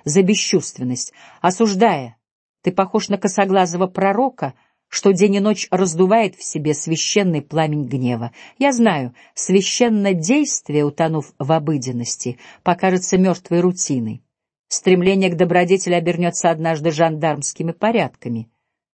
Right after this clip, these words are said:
Высокие принципы станут ширмой для недостойных игр. Но почему я должен огорчаться? Я прекрасно знаю, что человеку случается и поспать.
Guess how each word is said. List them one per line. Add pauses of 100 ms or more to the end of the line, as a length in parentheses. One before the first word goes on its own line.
(120)
Высокие
принципы
станут
ширмой (340)
для
недостойных
игр. (680)
Но
почему
я
должен
огорчаться? (680)
Я
прекрасно
знаю,
что
человеку
случается
и
поспать.